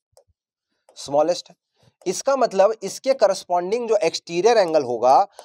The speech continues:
वो होगा अस्सी डिग्री, क्योंकि हमें ये पता है भाई एंगल इंटीरियर प्लस एंगल एक्सटीरियर हमेशा कितना होता है, एक सौ अस्सी डिग्री होता है। तो अगर ये सौ है तो ये एक सौ अस्सी डिग्री माइनस सौ होगा, मतलब ये वाला वैल्यू एक सौ अस्सी डिग्री का होगा।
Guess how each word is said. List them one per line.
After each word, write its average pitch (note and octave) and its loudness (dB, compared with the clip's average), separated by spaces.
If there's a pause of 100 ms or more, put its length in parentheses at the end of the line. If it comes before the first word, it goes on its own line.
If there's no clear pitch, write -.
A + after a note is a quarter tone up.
(160)
वो G3+ 0 (400)
होगा C3+ 2 (160)
अस्सी F#3 -6
डिग्री, G#3+ -6 (440)
क्योंकि A3 0
हमें F#3+ 2
ये C#4 2
पता F#3+ 0
है C#3+ 0
भाई F3+ -8 (100)
एंगल E3 -2 (260)
इंटीरियर D3+ -4 (400)
प्लस F#3 -2
एंगल D#3 0
एक्सटीरियर D#3 -6
हमेशा C#3 0
कितना G3+ -4
होता F#3 -2
है, G#3 -2
एक B2+ -12
सौ - -14
अस्सी A2+ -16
डिग्री G2+ -20
होता G2 -20
है। - -20 (100)
तो - -2
अगर F#3+ 2
ये C#4 -2
सौ A3 0
है F3+ -4
तो A3+ -10
ये F#3 -4
एक E3+ -6
सौ - -6
अस्सी G3 -6
डिग्री A3+ -2
माइनस D#3+ -2
सौ - 2
होगा, E3+ -2
मतलब C#3+ -6
ये C#3 -6
वाला C3 0
वैल्यू B2 -4
एक A2+ -18
सौ - -16 (180)
अस्सी D3+ -8
डिग्री F2+ -16
का - -20
होगा। - -20